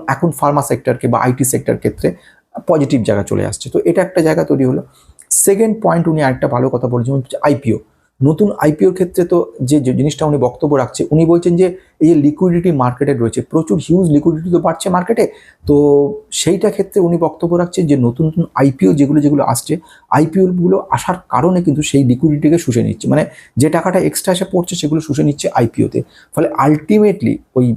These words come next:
উম, যে জায়গাটা তৈরি করে দিচ্ছে, ফলে, আহ, এই ধরনের লিকুইডিটিটা বাড়ছে না, ফলে মার্কেট পতন হওয়ার সম্ভাবনাটা খুব কম রয়েছে এবং বাবলটাকে কিন্তু প্রিভেন্টিং করার চেষ্টা করছে। এটা কিন্তু উনি একটা ভালো কথা বলছে। উনি এছাড়া যখন বলা হচ্ছে,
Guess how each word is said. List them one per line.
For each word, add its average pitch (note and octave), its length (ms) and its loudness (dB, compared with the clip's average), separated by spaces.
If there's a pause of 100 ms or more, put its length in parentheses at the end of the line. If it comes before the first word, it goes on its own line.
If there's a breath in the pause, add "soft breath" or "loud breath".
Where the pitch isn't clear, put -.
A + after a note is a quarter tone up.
(120)
উম, A2 240 0
যে A#2 120 2
জায়গাটা A#2+ 440 0
তৈরি D3+ 260 2
করে D#3 220 2
দিচ্ছে, C3 260 -2
ফলে, E3+ 260 0 (380 soft breath)
আহ, A2+ 320 2 (200)
এই F3 160 4
ধরনের F#3+ 260 2
লিকুইডিটিটা F3 640 0
বাড়ছে A#2+ 420 -2
না, G#2+ 100 -2
ফলে D3 280 0
মার্কেট B2 520 -2 (100)
পতন C3 240 0
হওয়ার C#3 160 0
সম্ভাবনাটা C3+ 560 0 (340 loud breath)
খুব - 240 -2
কম A2 240 2
রয়েছে G2+ 240 0
এবং B2 240 2
বাবলটাকে F#3+ 520 2
কিন্তু F#3+ 180 0 (140)
প্রিভেন্টিং E3 520 0
করার E3+ 300 -2 (300 soft breath)
চেষ্টা C#3+ 220 0
করছে। - 380 -6
এটা D3 180 0
কিন্তু D#3 220 -2
উনি D#3 100 0
একটা F#3+ 200 -2
ভালো A#2 280 0
কথা G#2 180 -4
বলছে। - 280 -8 (340 soft breath)
উনি D#3+ 160 4
এছাড়া G3 580 0 (140)
যখন D#3 240 0
বলা D3+ 180 2
হচ্ছে, F3 260 0